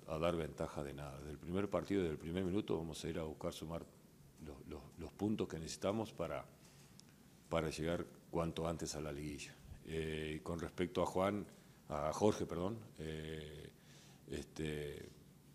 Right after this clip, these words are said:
pues la verdad que ha hecho una carrera muy buena, eh, en el corto periodo que lleva como entrenador, porque no hace mucho que se retiró,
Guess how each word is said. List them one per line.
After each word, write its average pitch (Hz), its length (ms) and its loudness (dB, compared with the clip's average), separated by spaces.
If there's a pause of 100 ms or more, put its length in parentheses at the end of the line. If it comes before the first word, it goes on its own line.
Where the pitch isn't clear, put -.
(220)
pues - 680 -4 (140)
la 82 140 4
verdad 87 300 8
que 98 180 6
ha - 20 6
hecho 95 240 4
una 90 160 2
carrera 90 560 4 (880)
muy 87 300 4
buena, 87 440 4 (960)
eh, 69 320 -4
en 82 160 -2
el 82 140 -2
corto 95 460 2
periodo 92 320 4
que 82 100 0
lleva 92 280 2
como 82 180 -2
entrenador, 82 420 0
porque 80 240 -4
no 87 100 0
hace 87 180 2
mucho 92 280 0
que 78 100 -4
se 80 140 -2
retiró, 80 480 -4